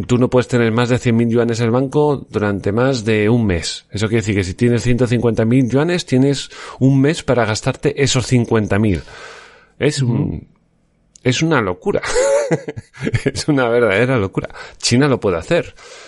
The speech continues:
Speaker 1: Ahora, ¿Europa lo, lo, lo copiará? Yo creo que exactamente no, pero sí, como dice Santi, eh, sí que le interesa el seguir el rastro. El
Speaker 2: Sí.
Speaker 1: seguir el rastro, porque cuanto más controlado tengas el dinero,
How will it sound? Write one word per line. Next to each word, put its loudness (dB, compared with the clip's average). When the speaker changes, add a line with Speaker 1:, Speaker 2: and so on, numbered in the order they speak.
Speaker 1:
Ahora, 0
¿Europa 2
lo, 4
lo, 2
lo 0
copiará? 0
Yo -2
creo 0
que -4
exactamente -2
no, -2
pero 2
sí, 0
como 0
dice -2
Santi, -2
eh, -2
sí 0
que 0
le 0
interesa 0
el 0
seguir 2
el 4
rastro. -4
El -4
Speaker 2:
Sí. 0
Speaker 1:
seguir 2
el 4
rastro, -6
porque -2
cuanto 0
más 0
controlado 2
tengas 0
el 0
dinero, 0